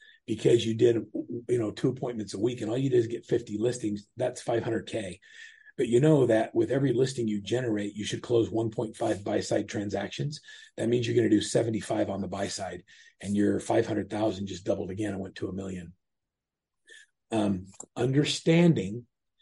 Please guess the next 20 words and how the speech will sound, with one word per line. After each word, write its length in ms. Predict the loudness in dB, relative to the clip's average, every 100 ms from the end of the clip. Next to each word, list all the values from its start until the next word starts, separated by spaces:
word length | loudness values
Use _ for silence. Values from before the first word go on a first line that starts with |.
| _ _ -8
the 120 | -6
single 600 | -4 -4 4 6 6 6
most 280 | 4 0 -4
important 480 | -4 0 0 0
thing 160 | -2 -2
you 180 | -2 -4
focus 460 | 0 0 0 -2
on 220 | -2 -4 -2
every 200 | -2 -2
single 300 | -4 -2 2
day 360 | 2 2 -2 -8 _ _ _ _ _ _
is 180 | -2 2
whether 320 | 4 4 2
or 40 | 0
not 180 | -4
you 100 | -4
got 160 | -2 0
a 40 |
listing 340 | 2 0 -2 -8
appointment. 400 | -10 -18 _